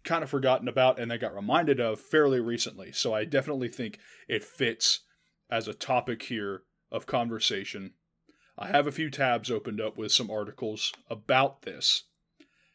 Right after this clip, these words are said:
Have you ever heard of a man by the name of Billy Mitchell?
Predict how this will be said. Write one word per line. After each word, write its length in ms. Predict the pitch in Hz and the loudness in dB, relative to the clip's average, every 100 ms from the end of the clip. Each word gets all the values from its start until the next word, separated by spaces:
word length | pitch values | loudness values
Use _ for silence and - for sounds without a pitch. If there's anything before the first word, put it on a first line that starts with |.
| _ _ | _ _
Have 300 | - 180 196 | 2 4 4
you 180 | 214 214 | 2 4
ever 440 | 170 110 71 - _ _ _ _ _ _ _ _ _ _ _ _ _ | 4 2 -4 -14 _ _ _ _ _ _ _ _ _ _ _ _ _
heard 340 | 165 165 165 | 0 2 4
of 340 | 170 - 147 135 | 2 4 4 4
a 40 | |
man 360 | 131 139 143 139 | 2 2 2 2
by 180 | 135 127 | 2 2
the 120 | 120 | 2
name 340 | 123 131 135 131 | 0 0 -2 -4
of 260 | 120 113 _ | -4 -4 _
Billy 320 | 139 151 170 | 0 2 2
Mitchell? 480 | 160 117 - 101 80 | 0 -6 -6 -10 -12